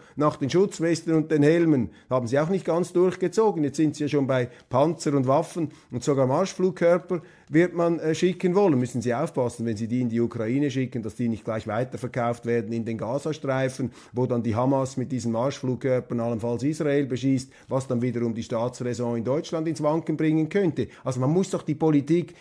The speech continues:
nicht immer nur von ihrer gutmenschlichen Gesinnungsseite <laughs> anschauen, sondern vielleicht auch mal von ihren praktischen Auswirkungen her. Und wenn eben dann das Risiko besteht, dass ein hasardierender, ähm, ukrainischer General,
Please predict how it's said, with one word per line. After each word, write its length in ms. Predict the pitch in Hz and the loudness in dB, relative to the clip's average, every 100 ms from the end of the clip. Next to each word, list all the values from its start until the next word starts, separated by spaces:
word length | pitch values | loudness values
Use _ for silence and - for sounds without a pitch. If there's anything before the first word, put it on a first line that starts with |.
| - | -4
nicht 200 | 139 131 | -4 2
immer 180 | 160 156 | 4 6
nur 200 | 156 160 | 4 4
von 140 | 147 | 2
ihrer 220 | 143 139 | 2 2
gutmenschlichen 840 | 131 170 165 147 151 151 143 131 135 | 2 0 2 2 2 0 -4 -4 -4
Gesinnungsseite 880 | 127 147 180 170 175 143 151 147 127 | 0 0 0 0 0 -2 -2 -2 0
<laughs> 40 | |
anschauen, 480 | 143 143 131 123 113 - - - | 0 0 0 0 -2 -6 -14 -2
sondern 280 | 147 135 117 | 2 2 2
vielleicht 340 | 127 127 127 | -2 -2 -4
auch 60 | 117 | -2
mal 140 | 120 | 0
von 160 | 110 120 | 2 0
ihren 200 | 113 104 | 0 -2
praktischen 580 | 107 107 - 104 107 87 - - | -2 -4 -6 -8 -8 -8 -14 -6
Auswirkungen 840 | 110 127 135 135 135 139 131 123 | 0 0 2 2 2 2 2 4
her. 280 | 117 123 113 - - - | 4 4 2 -2 -20 -8
Und 160 | 117 110 | -4 0
wenn 120 | 123 | 2
eben 220 | 123 104 | 2 0
dann 200 | 113 113 | -2 -2
das 180 | 113 107 | -2 0
Risiko 420 | 143 165 165 160 | 0 0 0 0
besteht, 540 | 156 151 170 143 107 - - _ | 2 0 4 2 0 -8 -20 _
dass 180 | 120 117 | -4 0
ein 160 | 110 | 0
hasardierender, 800 | 113 123 117 95 135 156 147 131 104 - - - | 0 -2 -2 0 2 2 2 0 -2 -10 -20 -4
ähm, 720 | 117 120 120 117 98 120 117 104 - | 0 2 2 0 -6 -16 -18 -8 0
ukrainischer 640 | 147 131 123 147 143 - | 0 2 2 4 2 0
General, 600 | 117 123 120 135 185 175 | 0 0 2 2 2 0